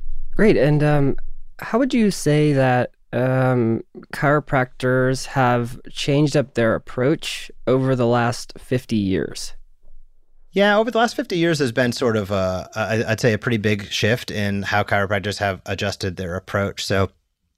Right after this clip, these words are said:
Speaker 2: it starts with, you know, if we trace it all the way back, maybe just a touch before that to the nineteen, you know, twenties and thirties, you know, chiropractors were being jailed for practicing medicine without a <laughs> license. Um, and, you know, which was just sort of ironic because many chiropractors weren't trying to disperse medicine. <laughs> They were trying, you know, trying to provide healthcare to their communities in a natural way.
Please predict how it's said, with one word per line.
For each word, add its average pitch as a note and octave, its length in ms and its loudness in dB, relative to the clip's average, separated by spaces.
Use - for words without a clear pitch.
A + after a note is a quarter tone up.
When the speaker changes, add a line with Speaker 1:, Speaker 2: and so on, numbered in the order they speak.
Speaker 2:
it C3 120 0
starts D#3 360 0
with, A#2 260 2
you A#2 80 0
know, G#2 60 2
if - 100 -2
we A2+ 60 2
trace - 280 0
it G#2+ 60 -4
all A2+ 100 0
the G#2+ 80 0
way G2+ 140 2
back, G2+ 240 -2
maybe G2+ 180 -2
just F#2+ 180 -6
a F#2+ 40 -6
touch - 280 -2
before G2 300 -2
that G2 240 -6
to - 100 -10
the G2 100 -6
nineteen, G2 500 -4
you F#2+ 80 -6
know, F#2 60 -6
twenties A2 420 -2
and F#2 120 -6
thirties, A#2 400 2
you G2 80 -4
know, F#2 60 -2
chiropractors A2 600 0
were G2+ 60 -4
being G2 300 -2
jailed B2+ 360 2
for G2+ 200 -4
practicing A#2+ 580 -2
medicine G#2+ 460 -2
without F#2 280 -2
a - 80 -6
<laughs> - 20 -18
license. - 540 -8
Um, G2 560 2
and, G2 460 0
you G#2+ 140 -4
know, G#2 80 0
which A2 120 -4
was D#3 140 2
just F#3+ 120 2
sort D#3 200 4
of B2+ 40 4
ironic A#2+ 380 2
because G#2+ 240 0
many G#2+ 200 2
chiropractors G2 420 0
weren't G#2+ 180 -2
trying G2 180 2
to F#2 80 -2
disperse G2 380 0
medicine. C#3 440 2
<laughs> C3 40 -2
They F#3 80 2
were E3 80 2
trying, - 400 0
you A3+ 200 0
know, B2+ 140 2
trying C#3+ 260 2
to B2+ 60 0
provide B2 320 2
healthcare A#2+ 360 0
to A#2 100 -2
their G#2 140 0
communities A2+ 560 0
in G2+ 100 0
a G2 60 -2
natural G2+ 420 -2
way. A#2 300 4